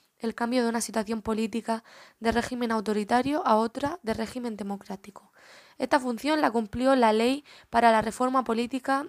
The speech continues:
de cuatro de enero de mil novecientos setenta y siete, setenta y siete, que fue sometida previamente a referéndum de la Nación con la fecha de quince de diciembre de mil novecientos setenta y seis, en la que se recogían dos aspectos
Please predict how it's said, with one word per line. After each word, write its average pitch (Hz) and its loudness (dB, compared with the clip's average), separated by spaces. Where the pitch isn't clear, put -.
de 220 -6
cuatro 247 0
de 233 2
enero 254 0
de 226 -2
mil 226 -2
novecientos 233 -4
setenta 208 -6
y 202 -2
siete, 202 -10
setenta 226 -2
y - -2
siete, 202 -6
que 240 -2
fue 254 2
sometida 254 2
previamente 247 0
a 226 0
referéndum 233 -4
de 226 0
la 208 -2
Nación 220 -6
con 233 -2
la 220 0
fecha 247 -2
de 233 -2
quince 233 -6
de 233 2
diciembre 240 -4
de 233 -2
mil 240 0
novecientos 240 -2
setenta 202 -14
y 185 -16
seis, 190 -16
en 240 -2
la 240 6
que 240 -2
se 233 -4
recogían 262 -2
dos 254 -2
aspectos 269 -4